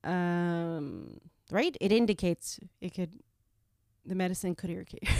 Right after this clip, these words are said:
<laughs> I don't know. Jesus Christ. So what I've been doing is I've been, you know, cleansing. Um, oh, I didn't mention this. I'm also back on Cetaphil too.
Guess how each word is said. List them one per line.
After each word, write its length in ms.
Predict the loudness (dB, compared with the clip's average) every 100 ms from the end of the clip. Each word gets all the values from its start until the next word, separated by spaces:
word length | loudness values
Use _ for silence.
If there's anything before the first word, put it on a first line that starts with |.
| 2 -2
<laughs> 360 | -4 -12 -20 4
I 100 | 4 4
don't 160 | -4 -4
know. 80 | -10 -12
Jesus 460 | -14 -14 -12 -10 -10
Christ. 300 | -10 -14 -14 -12 -8 -6 -6
So 540 | 0 6 8 8 4 -2 _ _ _ _ _ _ _ -4
what 120 | 2
I've 120 | 4 4
been 180 | 0
doing 360 | 0 4 6 6
is 140 | 4
I've 140 | 2 4
been, 180 | 4 4
you 80 |
know, 120 | 4 2
cleansing. 680 | 4 4 4 4 4 2 -2 -18 -20 -20 _ _ 0
Um, 440 | 2 2 0 2 4
oh, 120 | 6
I 120 | 6
didn't 220 | 6 4
mention 280 | 4 2 2
this. 160 | 2 4
I'm 120 | 4
also 280 | 4 4 4
back 280 | 4 4
on 180 | 2 0
Cetaphil 720 | 0 0 2 2 2 0 -2 -4
too. 420 | 0 0 0 -6